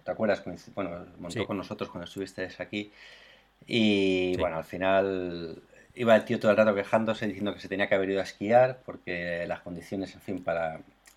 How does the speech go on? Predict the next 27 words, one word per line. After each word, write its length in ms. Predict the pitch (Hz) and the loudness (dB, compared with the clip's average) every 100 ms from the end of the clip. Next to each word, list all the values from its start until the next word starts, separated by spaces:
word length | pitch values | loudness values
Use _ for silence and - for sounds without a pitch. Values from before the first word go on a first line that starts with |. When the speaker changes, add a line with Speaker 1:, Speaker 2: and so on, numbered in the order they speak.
| _ | _
Speaker 1:
para 180 | 90 87 | -2 0
la 60 | |
bici 220 | 90 98 101 | 0 -4 -4
estaban 240 | 104 92 | -2 -2
un 80 | 87 | -4
poco 240 | 92 - | -8 -4
hoy 160 | 90 90 | -4 -4
complicadas. 560 | 95 90 101 110 117 - - - - - _ - | -6 -8 2 4 4 0 -20 -20 -20 -20 _ 4
Y 80 | |
al 100 | 117 | 6
final 880 | 107 107 104 107 110 110 107 101 95 | 6 4 8 8 6 2 4 2 2
también 220 | 92 98 104 | 2 2 4
ha 60 | |
decidido 420 | 101 - 104 104 | 2 2 0 0
que 160 | 101 95 | 0 -2
no, 300 | 98 120 127 | 2 2 2
que 320 | 98 95 92 | 0 -2 -2
para, 540 | - 90 87 87 85 - | 0 4 4 4 -2 -2
para 140 | 95 90 | 2 2
hacer 160 | 113 | 2
esquí 220 | 107 - | -4 -2
de 80 | 107 | -2
fondo 240 | 98 104 101 | 0 0 2
tampoco 360 | 95 92 101 | 0 0 -2
era 120 | 95 | -2
una 100 | 95 | 0
buena, 540 | 90 95 90 87 82 | 0 0 -2 -4 -6